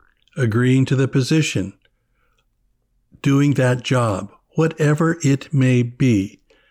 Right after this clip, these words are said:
A couple of questions have to be answered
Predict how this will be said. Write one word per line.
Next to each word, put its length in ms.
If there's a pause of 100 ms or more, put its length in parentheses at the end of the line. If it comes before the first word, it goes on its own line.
(720)
A 80
couple 380
of 140
questions 540
have 300
to 120
be 340 (500)
answered 560